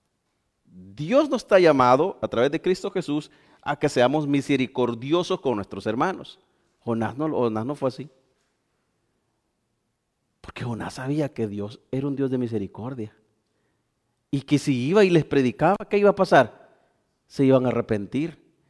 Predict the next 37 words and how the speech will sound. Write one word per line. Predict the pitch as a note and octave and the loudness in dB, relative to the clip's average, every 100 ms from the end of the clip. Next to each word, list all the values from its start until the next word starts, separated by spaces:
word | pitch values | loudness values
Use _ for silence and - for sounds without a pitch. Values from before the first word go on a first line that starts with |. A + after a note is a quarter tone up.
| _ _ _ _ _ _ _ _ _ - | _ _ _ _ _ _ _ _ _ -6
Él | B2 B2+ | -4 2
teniendo | F3 F#3 G3 G3 | 2 4 4 6
la | F#3+ F#3+ | 6 8
mente | G3+ E3+ E3 G3+ C#4 - _ _ - | 6 6 4 -2 -2 -8 _ _ -14
depravada | F#2+ - F#2+ G#2+ D3+ G#3 F#3+ G#3 - - - | -10 -6 2 6 8 8 8 6 2 -14 0
todavía, | D3+ E3+ F3+ E3+ C#3+ | 6 8 8 6 2
decía, | C#3+ D#3+ A#2 - - _ _ | 2 2 0 -4 -20 _ _
"No, | G#2+ D#3 F3 D#3 - _ | -6 -2 -2 -6 -12 _
esta | A#2+ - A#2 | -14 -10 -6
gente | C#3 C3 | -6 -4
es | C3 | -4
malvada, | A#2+ G2+ F#2+ C3 F3 F3+ D#3 - - | -4 -4 -4 0 2 2 0 -6 -12
esta | C#3+ - C#3+ | -8 -4 -4
gente | C#3+ C#3+ | -4 -6
es | B2 | -6
pecadora, | B2 - G#2+ D#3+ G3 F#3 E3+ - - | -8 -6 0 4 8 8 4 -2 -8
esta | D3 - D3 | -4 -4 0
gente | D#3+ D#3 C#3+ | 0 0 2
mira | F3+ F3+ E3+ | 6 6 6
cómo | F3 F3 | 2 0
exhiben | D#3 - - G3 G3 F3 | 0 -4 -4 2 6 6
a | D3+ | 6
los | C#3 - | 2 0
que | C3 | 0
matan | D3 D#3+ E3+ D3 | 0 2 2 2
en | C#3+ | 0
ese, | D3 C#3 | 0 -2
eh, | B2+ | 2
eh, | D3 - C#3+ - | 4 6 4 4
en | C#3 C#3 | 2 2
el | B2+ A2+ | 2 2
muro", | C3 G#3+ F#3 | 4 6 6
porque | C#3 C3 B2+ | 2 -4 -2
se | B2+ | 0
dice | D3+ E3+ F#3+ | 2 2 0
que | E3+ | -2
cuando | - C3+ C3 B2 | 0 0 0 -2